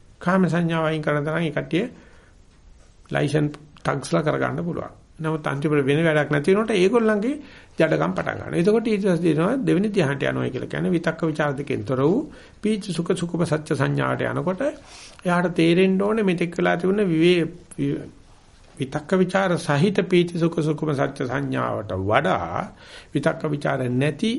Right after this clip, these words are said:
පීති සුඛ සුඛම සත්‍ය සංඥාව හොඳයි. ඒ සඳහා සික්ඛාවක් තියෙනවා. සික්ඛා ඒකා සංඥා උප්පජ්ජන්ති, සික්ඛා ඒකා සංඥා නිරුද්ධන්ති. දෙවෙනි ධ්‍යාන භාවනා කරනකොට අර දෙ-, පළවෙනි ධ්‍යාන සංඥාව අයින් කරලා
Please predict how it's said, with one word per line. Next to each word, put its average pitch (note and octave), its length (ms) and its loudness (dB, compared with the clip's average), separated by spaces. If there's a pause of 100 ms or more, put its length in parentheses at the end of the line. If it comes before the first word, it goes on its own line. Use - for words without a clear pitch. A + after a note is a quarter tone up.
(140)
පීති D3 300 -2
සුඛ D3 260 -8
සුඛම C3+ 320 -6
සත්‍ය B2 280 -10
සංඥාව A2+ 420 -6
හොඳයි. C#3 340 0
ඒ D#3+ 120 2
සඳහා D3 300 -2
සික්ඛාවක් C3+ 560 -4
තියෙනවා. C#3+ 300 -4
සික්ඛා E3+ 400 -2
ඒකා B2+ 260 -4
සංඥා A2+ 340 -6
උප්පජ්ජන්ති, C3 600 -6
සික්ඛා E3+ 340 -2
ඒකා D#3 260 -4
සංඥා C#3 300 -4
නිරුද්ධන්ති. - 560 -8 (1700)
දෙවෙනි E3 240 4
ධ්‍යාන C#3 280 2
භාවනා B2 400 -2
කරනකොට C3+ 440 0 (120)
අර F3 240 -2
දෙ-, D#3+ 160 2
පළවෙනි E3 340 2
ධ්‍යාන C#3 240 0
සංඥාව B2+ 360 0
අයින් A#2+ 220 0
කරලා G3 380 -2